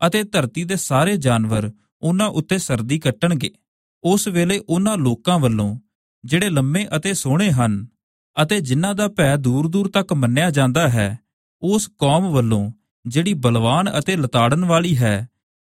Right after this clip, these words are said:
ਅਤੇ ਜਿਸ ਦੇ ਦੇਸ਼ ਨੂੰ ਨਦੀਆਂ ਪਾੜਦੀਆਂ ਹਨ,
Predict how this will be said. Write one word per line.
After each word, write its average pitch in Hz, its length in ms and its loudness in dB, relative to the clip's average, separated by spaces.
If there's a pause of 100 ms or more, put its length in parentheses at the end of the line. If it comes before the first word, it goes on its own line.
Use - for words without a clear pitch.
ਅਤੇ 196 180 0
ਜਿਸ 120 280 0
ਦੇ 175 180 0
ਦੇਸ਼ 143 380 0
ਨੂੰ 190 180 0
ਨਦੀਆਂ 127 380 0
ਪਾੜਦੀਆਂ 120 560 2
ਹਨ, 107 300 0